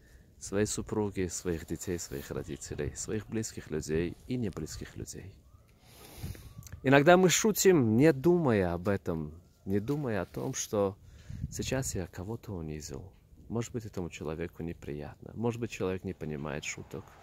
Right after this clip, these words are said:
Я бываю сам в этих ситуациях, и я прос-, пожалуйста, <laughs> я прошу прощения, и если я гов-, э, говорил какие-то нехорошие шутки кому-то.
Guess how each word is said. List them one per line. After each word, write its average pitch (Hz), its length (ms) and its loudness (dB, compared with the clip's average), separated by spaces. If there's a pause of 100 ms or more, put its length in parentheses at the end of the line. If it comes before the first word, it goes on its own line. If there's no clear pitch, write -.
(300)
Я 160 140 4
бываю 139 300 0
сам 135 280 0
в 110 40 0
этих - 200 -6
ситуациях, 87 720 -2
и 90 420 -2
я 90 180 0 (400)
прос-, 92 400 -4
пожалуйста, 101 540 2 (120)
<laughs> 107 140 -6
я 110 320 8 (300)
прошу 104 300 4
прощения, 110 680 4
и - 320 -2
если 78 300 -2
я 82 340 0
гов-, 76 320 -6
э, 80 220 -4
говорил 90 280 -2
какие-то 87 360 -4
нехорошие 85 420 -4
шутки - 280 -8
кому-то. 71 480 -6